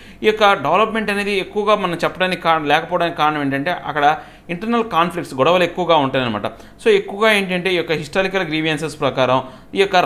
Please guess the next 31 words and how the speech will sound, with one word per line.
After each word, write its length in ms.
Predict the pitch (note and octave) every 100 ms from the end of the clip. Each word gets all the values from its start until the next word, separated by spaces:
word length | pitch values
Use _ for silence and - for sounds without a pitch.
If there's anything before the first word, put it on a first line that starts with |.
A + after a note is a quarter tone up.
| B2
రాజకీయపరమైనటువంటి 1040 | F3 F3+ G3+ F3+ F3 F3 E3+ E3 E3+ D#3 D3+
ఈ 20 | C#3
యొక్క 120 | C3+ A2+
ధర్మం 260 | C3 E3 D#3+
ప్రకారం 320 | D3 D3 C#3 B2
డిమాండ్స్ 280 | D3+ D3 C3
ఏవైతే 240 | C3+ C#3+ C#3
ఉన్నాయో, 220 | B2+ B2+ A#2 - - -
వాటి 140 | F3+ D3
అన్నిటి 280 | F3 A3 G#3+
ప్రకారం 280 | G3 F3+ F3 D#3+
ఏంటంటే, 260 | D#3 E3 C3+
రాడికలైజేషన్ 720 | B2+ E3+ F3+ F3 D#3+ D3 D3+
ఒకటి, 200 | B2 C3 D3 C#3+ - -
పాకిస్తాన్ 440 | E3 G3+ A3 A3+ G3+ E3
ఇంటర్ఫియరెన్స్ 500 | F3 F3+ F3+ E3+ - C#3+
కారణంగా 400 | C3 B2+ B2+ B2
ఏంటంటే, 280 | G#2+ A#2 C#3 F#3 - -
అక్కడ 140 | E3+ G#3 F3
సమస్యాత్మకమైనటువంటి 1080 | G3 G3+ G#3 G#3 G3+ G3 F3+ E3+ E3+ F3 D3
ప్రదేశాలు 380 | D#3 E3+ F3 D#3
అనమాట. 240 | B2 A#2 A2+ - - -
So 100 | A#3 A3
దీనివల్ల 280 | G#3 G3+ A3 G#3+
కారణంగా 360 | G3+ G#3 G#3 G3+
ఏంటంటే, 300 | F#3+ F#3+ G3+ F#3+
డెవలప్‌మెంట్ 480 | E3 F3+ F3+ E3+ E3 E3+ C3+
చెందట్లేదు 480 | D#3 E3+ E3+ D3+ D#3+
అంటున్నారనమాట. 540 | C#3+ C3+ A#2 A2+ A2 A2+ - - - -
So 80 | B3+ A#3+ G3
మనం 140 | G3+